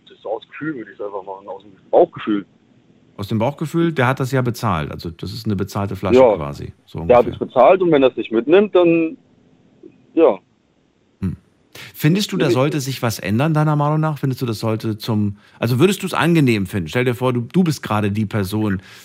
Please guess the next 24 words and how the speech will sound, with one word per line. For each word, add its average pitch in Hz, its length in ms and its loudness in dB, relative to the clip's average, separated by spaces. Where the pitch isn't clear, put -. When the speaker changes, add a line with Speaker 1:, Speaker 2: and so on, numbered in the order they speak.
Speaker 2:
die 110 80 0
da 104 160 0
gerade 104 380 -2
was 98 200 -4
übrig 110 400 -4
lässt 104 260 -2
auf 92 140 -6
dem 101 100 -2
Tisch 117 320 -4
und 104 240 -4
plötzlich, 107 560 -6
ähm, 98 460 -4
wartet 110 440 0
schon, 110 220 -4
du 113 80 -2
merkst 110 280 -2
schon 123 140 0
so 98 140 -4
richtig, 78 260 -12
dass 87 160 -10
da 101 100 -8
jemand 95 320 -2
so - 60 -10
richtig, 101 420 -8